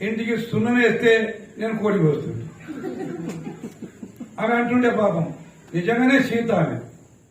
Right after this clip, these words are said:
నేను రావణుడి పక్క." మరి చూడండి, ఏమే సావిత్రి అంటే, "అసకసే శివరాత్రి దసరా ఆపించుకుందే, దసరా అయితే నీ అమ్మగారు ఉన్నారు, పోయి చేసుకోయే,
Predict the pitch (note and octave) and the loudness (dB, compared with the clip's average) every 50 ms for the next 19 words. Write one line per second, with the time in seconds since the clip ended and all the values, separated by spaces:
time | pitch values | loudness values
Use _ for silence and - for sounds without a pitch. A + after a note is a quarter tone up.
0 | _ _ _ - E3 F#3+ G#3+ G#3+ G3 F#3+ F#3+ F#3+ F#3+ F#3 F3+ E3+ E3 D#3+ - D3+ | _ _ _ -10 -8 -6 -4 -2 -2 0 0 0 0 0 2 2 2 2 2 0
1 | - C3 C3 C3 - B2 A#2 - - - - - - - - - - - - B3 | -4 -4 -6 -6 -6 -8 -8 -8 -8 -8 -8 -10 -10 -8 -8 -8 -6 -6 -6 -2
2 | - C#4+ G#3+ A3 G#3+ - - G#3+ A3+ B3 A#3+ A#3+ A3 G#3+ G#3+ A3 B3+ - - - | 0 0 2 2 2 2 4 4 4 4 2 2 2 2 2 2 0 -2 -6 -10
3 | - - - - - - - E3+ F#3+ A3+ B3 C4 B3+ - - A3+ A3+ - - - | -14 -16 -16 -16 -16 -12 -4 2 2 4 4 4 2 2 4 6 6 6 4 2
4 | A#3 A3+ A3+ A3+ A3+ A3 A3 A3 A3 G#3+ - - - - - - - - - F3 | 2 2 2 2 2 2 0 0 0 -2 -4 -8 -12 -16 -18 -18 -18 -8 -6 -4
5 | E3+ E3 A3 A3+ A#3 A3 A3+ A#3+ A#3+ B3 C4 C4 B3+ - - - - - - - | -2 -2 0 0 0 2 2 2 4 4 4 2 2 -2 -6 -12 -18 -20 -20 -18
6 | - - - - - - - F3+ G3+ A3 A3+ A3 A3 A3+ A3+ A3 A3 G#3+ - A3 | -18 -18 -18 -20 -18 -8 -4 0 2 2 2 2 0 -2 -2 0 0 0 0 2
7 | A3 A#3 A3+ A3+ A3+ - - A3+ A3 A#3 A#3+ A3+ - - - - - - - - | 2 2 2 2 0 -4 -6 -4 -2 -2 -2 -2 -4 -8 -10 -14 -20 -12 -6 -4
8 | G3+ G#3 - A3+ A#3 A3+ A3+ A#3 A3 A3 A3 A3 G3+ F#3+ G3 G#3 G#3+ G#3+ G#3 G3+ | -4 0 2 2 2 2 2 2 0 0 0 0 -2 0 0 0 0 0 0 -2
9 | G#3+ G#3+ G3+ - - D#3+ G3+ G3+ F#3+ G3 F#3+ E3+ - - G3 G3 G3 - - - | -2 -4 -4 0 2 2 2 2 2 0 -2 -2 -2 -2 -2 0 0 -2 -4 -8